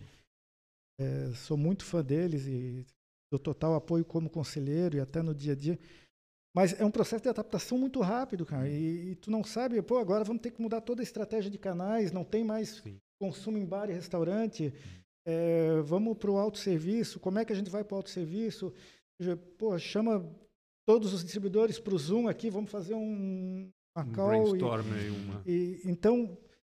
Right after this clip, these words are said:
Speaker 1: cara, tá um cenário competitivo e não é, não é exclusividade da
Speaker 2: Da
Speaker 1: cerveja, né?
Speaker 2: cerveja, isso.
Speaker 1: Tem vários segmentos, é, é, tem que te adaptar muito rápido, cara.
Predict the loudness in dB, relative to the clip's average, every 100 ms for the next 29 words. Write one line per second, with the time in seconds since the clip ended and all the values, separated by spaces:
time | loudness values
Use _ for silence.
0 | _ _ -2 0 0 0 0 0 2 4
1 | 4 2 -2 -2 -4 -2 0 0 2 4
2 | 4 6 4 2 0 -4 -12 -20 _ _
3 | _ _ -10 -6 -6 -6 -6 -6 -4 -4
4 | -4 -4 -6 0 2 2 0 -2 -4 -8
5 | -10 -10 -10 -2 0 0 0 -4 -2 -2
6 | -2 -2 -2 -2 -2 -8 -20 _ _ -8
7 | -4 -2 -2 -4 -6 -10 -20 -20 2 4
8 | 4 2 2 0 -2 -4 -2 -2 -4 -6
9 | -12 -12